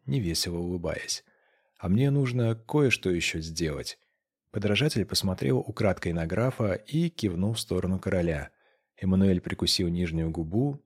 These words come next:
и отрицательно мотнул головой. Быть может, он и прав. Еще не время. «Эммануэль,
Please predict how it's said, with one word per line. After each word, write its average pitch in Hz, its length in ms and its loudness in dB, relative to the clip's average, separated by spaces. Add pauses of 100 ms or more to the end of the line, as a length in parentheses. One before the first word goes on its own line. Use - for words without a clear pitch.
и 156 200 -2
отрицательно 104 680 -2
мотнул 87 380 -4
головой. 76 600 -6 (380)
Быть 95 180 -6
может, 104 320 0
он 98 140 0
и 95 40 0
прав. 78 380 -6 (320)
Еще 104 320 -2
не 110 140 0
время. 76 500 -6 (960)
«Эммануэль, 95 640 6